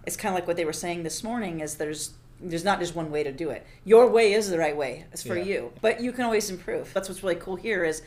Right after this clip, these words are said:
Speaker 1: finding out other people's ways of doing things and going, "Hey, that's great. I might try that."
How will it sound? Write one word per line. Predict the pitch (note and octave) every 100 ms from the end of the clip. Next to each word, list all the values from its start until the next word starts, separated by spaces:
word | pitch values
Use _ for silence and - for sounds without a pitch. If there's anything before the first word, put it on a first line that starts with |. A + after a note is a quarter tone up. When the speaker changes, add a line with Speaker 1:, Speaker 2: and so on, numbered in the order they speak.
| - -
Speaker 1:
finding | - A3 A3+ G#3+ G3 F#3+ F#3
out | F#3 F#3
other | G3 A3 G3+
people's | - F#3+ D#3+ D#3
ways | D#3+ E3 E3 D#3+
of | D#3 D#3
doing | F3 A3 E3+
things | E3 D3+ D3 D3+
and | - D#3+
going, | D#3+ D#3 E3 E3+
"Hey, | D4+ E4+ E3 B2 - - - - - -
that's | A3 B3
great. | - - C#3 C#4 -
I | - B3+
might | C#4 -
try | - D4+
that." | - F#2 -